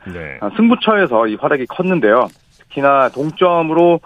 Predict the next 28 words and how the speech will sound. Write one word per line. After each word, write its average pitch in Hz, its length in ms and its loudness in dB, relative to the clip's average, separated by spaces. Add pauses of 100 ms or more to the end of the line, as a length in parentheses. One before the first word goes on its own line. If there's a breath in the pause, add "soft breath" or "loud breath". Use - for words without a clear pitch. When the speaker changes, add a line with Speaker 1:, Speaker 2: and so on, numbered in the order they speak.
(340 loud breath)
Speaker 2:
어, 107 460 2
팽팽히 185 280 0
맞서던 117 400 -2
후방 156 240 -2
막판, 110 440 -4
이 98 180 -14
귀중한 151 300 -2
골밑 180 260 -2
득점을 139 300 -2
넣었고요. 95 480 0 (300 loud breath)
또 123 120 2
이어 123 120 4
자유투로도 165 540 -4
한 156 160 -4
득점, 139 360 -2
일 170 120 -4
득점을 147 320 -2
추가했습니다. 120 680 -4 (480 loud breath)
아, 104 120 0
팀 190 240 -2
승리에 185 260 2
큰 202 220 0
힘을 220 220 4
보탠 117 380 0
김단비와 123 480 -2
박지현 139 380 -4
선수 127 180 -6
덕분에, 113 440 -2